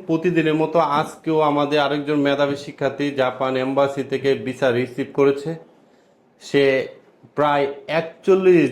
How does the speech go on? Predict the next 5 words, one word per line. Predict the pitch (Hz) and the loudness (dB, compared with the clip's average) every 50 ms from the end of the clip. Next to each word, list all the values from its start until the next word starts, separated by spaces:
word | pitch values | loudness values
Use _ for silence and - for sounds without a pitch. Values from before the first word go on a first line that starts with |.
| 117 117 139 | 0 0 2
দিন | 143 147 151 156 156 156 - - - | 2 4 2 2 0 -2 -2 -4 -2
ওয়েটিংয়ে | 127 131 131 127 131 147 147 147 151 147 147 147 | 2 2 2 2 4 2 2 2 2 0 -2 -6
থেকে | 143 139 151 151 151 131 117 117 123 | -8 -4 -2 0 0 -2 -2 -4 -4
আজকে | 131 - - - _ 143 143 143 139 131 123 | -4 -6 -8 -12 _ -4 -2 0 0 2 2
আলহামদুলিল্লাহ | 123 123 117 131 135 139 139 139 143 143 139 139 139 143 143 143 | 2 2 2 2 0 0 0 0 0 -2 -2 0 2 2 2 2